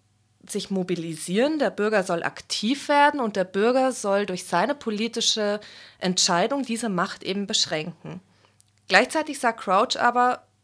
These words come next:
der postdemokratische Bürger reagiert doch eh nur noch auf Reize, die ihm gegeben werden. Er ist doch eh passiv. Also von dem her finde ich's ein bisschen schwierig, ähm, diese Forderungen, das klingt so wie ein Katalog. Er gibt jetzt dem Bürger diesen Katalog an die Hand und so,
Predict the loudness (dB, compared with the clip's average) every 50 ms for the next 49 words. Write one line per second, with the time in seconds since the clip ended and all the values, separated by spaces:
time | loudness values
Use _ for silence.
0 | _ _ -10 -10 -4 -2 -2 -2 -2 -4 -4 -4 -4 -4 -2 0 0 0 0 0
1 | -2 -4 -4 -4 -6 -4 -2 0 0 0 0 -2 -2 -2 -2 -4 -2 0 -2 -2
2 | 0 -2 -6 -8 -8 -8 -6 -4 -4 -2 -4 -4 -4 -4 -4 -4 -2 -4 -4 -4
3 | -2 -2 0 0 0 0 -4 -8 -8 -8 -10 -10 -10 -10 -12 -12 -12 -10 -10 -10
4 | -10 -12 -14 -14 -14 -14 -14 -14 -16 -18 _ _ -20 -20 -20 -20 -20 -8 0 2
5 | 2 2 2 2 0 -2 -2 0 -2 -4 -4 -4 -6 -8 -8 -6 -6 -10 -10 -12
6 | -14 -14 -18 -20 -20 -20 -20 _ -20 -20 -20 -20 -20 _ -2 0 0 0 0 0
7 | 0 2 4 4 4 2 2 2 2 2 2 0 -2 -4 -4 -2 -2 0 0 0
8 | 2 2 2 2 2 2 4 4 4 4 0 -2 -2 -2 0 0 0 0 0 -2
9 | -4 -4 -4 -4 -4 -4 -4 0 2 4 6 6 4 4 2 0 0 -2 -2 -2
10 | -4 -2 0 0 0 0 0 -2 -2 -2 0 0 0 0 0 0 -2 0 0 0
11 | 0 0 -2 -2 -2 -4 -6 -12 -20 -20 -20 -20 -20 _ _ _ _ _ _ -2
12 | 0 0 0 -2 -2 -4 -6 -4 -6 -6 -4 0 2 2 4 4 2 0 -2 -4
13 | -4 -4 -4 -2 -2 -2 -2 -2 0 0 0 0 0 0 0 0 0 0 -2 -4
14 | -4 -2 0